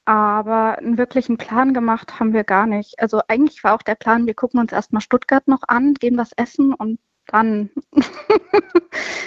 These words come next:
Es wurde dann irgendwie die erste Session und wir gehen essen, gucken uns ein bisschen Stuttgart an und gehen schnell wieder <laughs> zum Apartment.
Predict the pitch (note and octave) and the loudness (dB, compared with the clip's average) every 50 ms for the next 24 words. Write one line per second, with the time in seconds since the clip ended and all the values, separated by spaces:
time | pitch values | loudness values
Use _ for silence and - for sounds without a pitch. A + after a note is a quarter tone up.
0 | - - - G#4+ - _ _ - A3 - - - A#3 C4 B3+ B3 A#3 F#3+ A#3+ A#3 | -14 -18 -20 -20 -20 _ _ -10 -10 -10 -8 0 0 2 2 2 0 2 2 2
1 | A3+ A#3 A3+ - A3 A#3 A#3 A#3+ A#3 A3 - A3+ A3 A3+ A3+ A3 G3+ - - - | 2 0 0 0 0 0 2 0 -2 -4 -4 -2 0 2 2 2 0 0 -6 -10
2 | - - A#3+ A3 A#3 G3+ G3+ A3+ A#3 A#3 - A#3 A3+ - B3 A3+ A3 - - A#3 | -12 -12 -6 -2 -2 2 2 2 0 0 -2 -6 -4 0 0 0 0 0 -2 -2
3 | A3 A3 G#3+ G#3+ - - G3 G#3+ G#3+ G#3+ G#3 G#3+ G#3 G3+ - - - _ _ _ | 0 0 0 -2 -4 -2 -2 0 0 0 0 -2 -4 -4 -8 -16 -20 _ _ _
4 | _ _ - _ _ - A3 A#3 G#3 A3 A3 G#3+ - - G#3 A3 - - - G#3+ | _ _ -20 _ _ 0 0 0 2 2 0 0 2 0 0 -2 0 0 0 0
5 | G#3+ G#3 G3+ - - - A3 - A3 G#3 G3+ G3 - G#3 G3+ G#3 - - G#3 G3+ | 0 -2 -4 -2 -2 -2 0 0 0 -2 -2 0 0 0 0 0 0 0 -2 0
6 | - - G#3+ - - G#3 G3+ - - G3 G3 G3+ F#3+ - G3+ G3 G3 F3+ - - | 2 0 0 2 2 0 0 0 0 0 0 0 0 -2 -2 -2 -4 -4 -8 -14
7 | _ _ _ _ _ _ _ - A3 A3 G#3+ G#3+ - - A3+ G#3+ A3 F#3+ A3 G3 | _ _ _ _ _ _ _ -2 0 0 0 0 0 0 0 2 2 0 2 2
8 | G#3+ A3 - - - - - - - - - _ _ - - - _ C4 - - | 2 0 0 -4 -8 -12 -14 -14 -14 -16 -18 _ _ -2 -2 -2 _ -12 -10 -8
9 | - - - F4+ - - A#3 C4 B3+ - - B3+ A3 A#3 A3 _ - F3+ F#3 F#3 | -8 -2 -2 -2 0 2 0 0 0 2 0 0 0 0 -4 _ -8 -6 -6 -6
10 | F#3 - - | -8 -10 -14